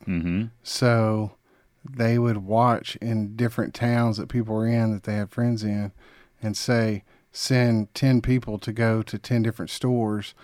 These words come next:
Speaker 2: and buy ten copies.
Speaker 1: Yeah.
Speaker 2: Or you buy eight, you buy whatever, and then they would watch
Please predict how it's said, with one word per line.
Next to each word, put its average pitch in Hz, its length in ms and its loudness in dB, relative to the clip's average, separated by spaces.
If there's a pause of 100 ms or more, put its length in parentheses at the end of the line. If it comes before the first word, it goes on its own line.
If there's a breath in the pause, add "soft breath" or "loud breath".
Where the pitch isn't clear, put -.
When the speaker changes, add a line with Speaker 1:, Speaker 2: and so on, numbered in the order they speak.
(200 loud breath)
Speaker 2:
and 104 140 -4
buy 107 240 0
ten 117 260 0
copies. 110 680 -2 (100)
Speaker 1:
Yeah. 78 280 -4
Speaker 2:
Or 123 260 2 (160)
you 127 160 4
buy 123 260 4
eight, 117 220 0
you 113 80 -4
buy 113 120 2
whatever, 113 340 2
and 110 100 2
then 113 80 2
they 110 100 2
would 104 160 -4
watch 110 600 2